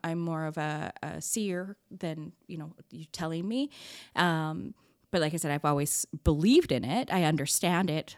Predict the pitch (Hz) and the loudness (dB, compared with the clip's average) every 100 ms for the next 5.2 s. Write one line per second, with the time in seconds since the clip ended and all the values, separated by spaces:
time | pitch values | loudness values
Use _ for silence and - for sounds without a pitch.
0 | - 165 147 - - 143 147 135 - 156 | -4 -2 -2 -4 -10 -6 -2 -2 -2 -4
1 | 180 - - _ _ - 196 233 247 233 | -4 -6 -20 _ _ 2 4 4 0 0
2 | 185 175 175 147 175 175 226 330 - - | -2 0 -2 -2 -4 -4 -2 -2 -6 -16
3 | - - - - - - - - 320 359 | -14 -14 -16 -18 -20 -20 -14 0 2 4
4 | 330 269 269 269 285 269 247 - 233 226 | 6 6 4 4 2 2 0 2 4 4
5 | 220 - | 2 4